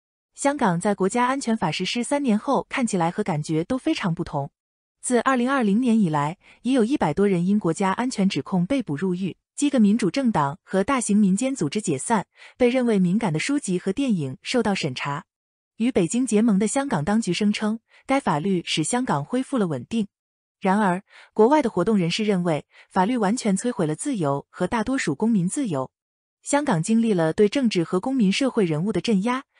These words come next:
民主媒体机构被关闭，敏感话题的书籍被撤走，纪念天安门大屠杀或为非政府组织或政治团体筹集资金等活动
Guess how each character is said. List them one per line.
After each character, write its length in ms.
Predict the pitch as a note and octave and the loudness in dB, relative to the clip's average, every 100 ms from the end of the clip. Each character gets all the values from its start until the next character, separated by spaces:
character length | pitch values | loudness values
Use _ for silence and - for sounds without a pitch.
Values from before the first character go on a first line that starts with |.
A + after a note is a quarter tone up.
| _ | _
民 180 | - G3+ | 2 2
主 100 | B3+ | 2
媒 200 | D#3+ E3+ | 0 -2
体 140 | - D3+ | -4 -6
机 120 | F#3+ | -4
构 240 | A#3 F3 | 0 -2
被 180 | - E3+ | 0 -2
关 220 | A3+ A#3+ | 0 -2
闭， 240 | C4 C4 - _ | -2 -4 -6 _
敏 200 | - G#3 | 2 2
感 180 | C4 G#3 | 4 2
话 180 | F#3 A#3 | 0 -2
题 140 | - | 0
的 80 | G3 | -2
书 180 | G#3+ C#4+ | 0 -2
籍 220 | - F3 | -2 -4
被 160 | E3+ G#3 | 0 -2
撤 220 | - C#4+ | 0 -2
走， 260 | - C3+ - _ _ _ _ _ | -2 -4 -6 _ _ _ _ _
纪 140 | C#4+ | 0
念 180 | B3+ G#3 | 2 2
天 180 | F#3+ B3+ | 0 -2
安 100 | C4 | 0
门 200 | C4 F3+ | 0 2
大 160 | B3 G#3 | 0 -2
屠 120 | F3+ | -2
杀 300 | - A#3 A#3+ | -2 -2 -4
或 240 | _ B3+ A3 | _ 4 4
为 160 | B3 | 4
非 160 | A3 C#4 | 0 0
政 140 | D4 | 0
府 140 | A#3 G3 | -2 -2
组 200 | F#3+ C#3 | -2 -4
织 320 | - D#3+ D#3+ | -2 -4 -4
或 220 | - A3 | 0 2
政 180 | G#3 C4+ | 4 2
治 140 | G#3+ E3+ | 0 0
团 180 | E3+ | 0
体 140 | G#3 E3+ | -2 -2
筹 180 | - E3+ | -2 -4
集 160 | F3+ | -2
资 160 | F#3 C4 | -4 -4
金 160 | C#4+ | -4
等 140 | D4+ C#3 | -2 -4
活 180 | - C#3 | -4 -2
动 240 | E3 C#3 | -2 -2